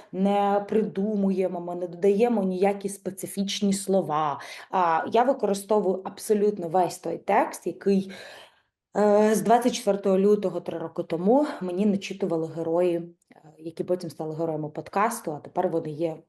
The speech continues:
голосами, і їхні історії тут, е,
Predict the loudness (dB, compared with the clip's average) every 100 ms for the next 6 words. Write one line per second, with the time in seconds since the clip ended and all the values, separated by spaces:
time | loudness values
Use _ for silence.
0 | -10 -4 -2 -4 -4 -2 -2 -4 -8 -12
1 | -16 -16 -20 _ -6 -6 -6 -8 -8 -2
2 | -2 -2 -6 -10 -14 -12